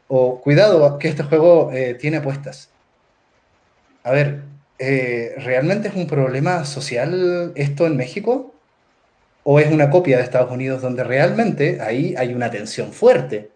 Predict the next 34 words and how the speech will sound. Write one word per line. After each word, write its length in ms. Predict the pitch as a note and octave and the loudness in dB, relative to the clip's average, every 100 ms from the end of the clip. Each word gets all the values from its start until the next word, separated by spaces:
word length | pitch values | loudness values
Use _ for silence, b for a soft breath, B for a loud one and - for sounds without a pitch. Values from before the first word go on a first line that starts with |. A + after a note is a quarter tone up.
| _ _ _ | _ _ _
por 140 | B2 A#2+ | -4 -2
el 80 | |
tema 240 | A#2+ C#3 B2 | 0 0 0
de 80 | A2+ | -4
la 80 | |
apuesta? 440 | A2 G2+ - G2+ - _ _ _ - | -8 -12 -16 -20 -20 _ _ _ -6
¿Sí? 480 | D#3 G#3+ A3 - _ | -2 -2 -4 -16 _
Eh, 100 | C#3 | -2
eh, 840 | B2+ B2 B2 A#2 A2+ A2+ A2+ A#2+ A#2+ | 0 0 -2 -4 -4 -4 -6 -10 -12
eh, 40 | |
donde, 640 | A#2 C3 B2+ B2+ A#2+ A#2+ - b b | -4 -2 -2 -4 -4 -6 -12 b b
donde 180 | F3 C#3+ | 0 2
han 80 | D3+ | 2
tenido 220 | D3 E3+ | 2 4
una 100 | D#3+ | 2
historia, 580 | C#3 - A#3 D3 C#3+ - - - _ _ _ | 0 2 4 4 2 0 -6 -18 _ _ _
digamos, 500 | B2 B2+ C3+ F#3+ D#3 | -2 2 2 0 -2
de, 360 | C3+ C3 B2+ A#2+ | -2 -2 -2 -6
de 480 | B2 A#2+ A#2 A2 - _ _ - | -6 -6 -8 -12 -20 _ _ -2
muy 220 | D3+ G#3+ | 2 4
larga, 640 | G3+ G3+ B2 C#3+ - - - | 4 4 2 -2 -4 -18 -6
vinculada 840 | B2 C#3+ C#3 C#3 F3+ D3 C#3+ - | 2 4 6 6 6 4 2 -2
a 120 | B2+ C3 | -6 -4
temas 240 | C3 C#3 | -4 -2
de 60 | B2 | -4
apuestas. 640 | A#2+ B2+ - - - _ _ - | -6 -8 -10 -20 -20 _ _ -10
Y 80 | B2+ | -4
donde 200 | C3+ C3+ | 0 4
tal 180 | D3 | 4
vez 200 | C#3+ D#3+ | 4 2
en 100 | D3+ | 0
ese 200 | E3+ G3 | -2 -2
contexto 400 | F3+ E3 E3 E3+ D#3+ | -4 -2 -2 -2 -2
cultural, 560 | D#3 F3+ D#3+ F#3 - | 0 4 4 2 -6